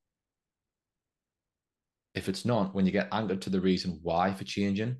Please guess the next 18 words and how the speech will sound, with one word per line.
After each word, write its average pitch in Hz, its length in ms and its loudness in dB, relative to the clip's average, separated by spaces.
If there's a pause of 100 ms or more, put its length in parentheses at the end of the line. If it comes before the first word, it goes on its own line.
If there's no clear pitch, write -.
(360)
when 92 140 2
you 95 60 6
get 95 240 0
clarity 95 760 0 (220)
on 92 120 -2
the 80 60 -2
vision 95 380 2
of 98 100 -2
the 104 80 -4
change, 120 560 -4 (240)
you've 95 160 -2
then 113 220 2
got 113 100 2
to 101 80 4
ask 104 240 4
yourself 95 300 -2
the 95 80 -8
question, 98 540 0